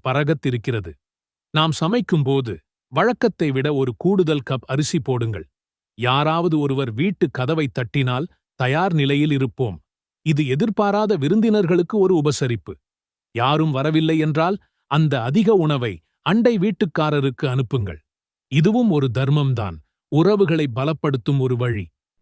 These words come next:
ஐந்தாவது மற்றும் மிக முக்கியமான வழி, குர்ஆன் ஓதுவது. அல்லாஹ் கூறுகிறான், "நீங்கள் குர்ஆனை ஓதுங்கள், அது நிச்சயமாக உங்களை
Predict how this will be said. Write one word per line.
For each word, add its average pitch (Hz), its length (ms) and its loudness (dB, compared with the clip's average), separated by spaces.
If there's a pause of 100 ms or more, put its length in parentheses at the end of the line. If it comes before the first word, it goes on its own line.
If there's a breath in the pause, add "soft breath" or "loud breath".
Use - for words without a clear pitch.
(100)
ஐந்தாவது 220 580 2
மற்றும் 139 380 0
மிக 123 220 2
முக்கியமான 139 580 0
வழி, 110 280 -6 (360)
குர்ஆன் 151 320 4
ஓதுவது. 117 560 -2 (480)
அல்லாஹ் 131 380 0
கூறுகிறான், 113 520 -2 (460)
"நீங்கள் 233 420 4
குர்ஆனை 156 480 2
ஓதுங்கள், 117 500 0 (420)
அது 143 240 2
நிச்சயமாக 143 680 0
உங்களை 127 340 -2